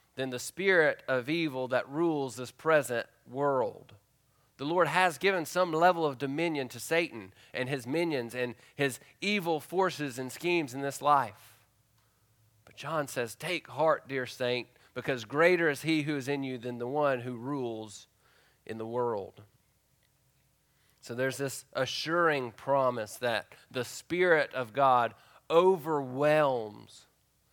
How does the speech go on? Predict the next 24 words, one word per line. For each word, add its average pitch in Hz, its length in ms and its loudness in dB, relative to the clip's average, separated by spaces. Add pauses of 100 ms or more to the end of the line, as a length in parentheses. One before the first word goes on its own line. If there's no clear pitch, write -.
(160)
and 123 200 -4 (100)
overcomes 139 1160 2
the 117 140 -10
spirit 135 760 -2 (220)
of 107 180 -6
the 110 80 -12
world, 120 560 -2
the 107 80 -16
spirit 123 680 -2 (180)
of 120 120 -4
evil. 131 500 -4 (1300)
So - 140 -12
we 123 120 -4
must 156 320 0
fight 143 320 4
this 131 180 -6
battle, 123 500 2
friends, 113 520 -6
knowing 123 560 -2
that 113 160 -12
we 127 540 -6
will 117 480 -4 (220)
win. 120 560 -4 (520)
We 156 460 0